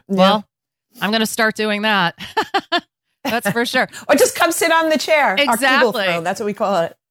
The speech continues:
Speaker 1: Come on in.
Speaker 2: I, I will do that. So let me ask you, can we really regain our libido in middle age? I mean, you know, I, I hear a lot of women just say they're just not interested in sex anymore. Is it because they're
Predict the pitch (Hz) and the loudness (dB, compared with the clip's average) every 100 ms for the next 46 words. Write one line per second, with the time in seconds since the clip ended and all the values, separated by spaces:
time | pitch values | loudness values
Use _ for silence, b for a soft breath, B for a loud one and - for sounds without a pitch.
0 | - 285 311 302 269 196 220 226 226 196 | -4 0 2 2 0 -2 -2 -2 0 -2
1 | 202 220 220 240 277 202 165 160 - - | -4 -4 -6 -6 -4 -2 -2 -2 -6 -10
2 | - 262 240 277 330 403 311 294 - - | -2 -2 -2 -2 -2 0 0 -2 -4 -6
3 | 175 156 _ - 254 302 359 240 240 247 | -6 -8 _ -6 -4 -4 -6 -4 -2 -2
4 | 240 247 240 226 - _ _ _ _ _ | 0 0 0 -2 -8 _ _ _ _ _
5 | _ - 214 208 175 180 180 175 170 175 | _ -8 -4 -4 -2 -2 0 -2 -2 -2
6 | 165 160 147 143 110 - - _ _ _ | -2 -4 -4 -6 -8 -12 -18 _ _ _
7 | _ _ _ _ _ - 185 170 139 101 | _ _ _ _ _ -6 -4 -4 -6 -12
8 | - - - _ _ 180 180 185 170 180 | -18 -20 -20 _ _ -8 -4 -2 0 0
9 | 185 - 208 208 196 185 185 180 175 170 | -2 0 0 0 0 0 0 0 -2 -4
10 | 170 165 165 170 160 156 - _ _ _ | -4 -4 -6 -4 -2 -2 -6 _ _ _
11 | - 175 170 175 - 180 175 175 170 156 | -4 -2 -2 -6 -8 -6 -2 0 0 -2
12 | 151 147 151 151 147 151 - 139 - 143 | -6 -10 -10 -10 -10 -10 -10 -12 -12 -18
13 | 127 117 120 101 - 185 170 175 175 - | -18 -18 -16 -16 -14 -10 -8 -8 -12 -6
14 | 165 156 - 151 147 135 131 | -6 -6 -10 -8 -8 -8 -12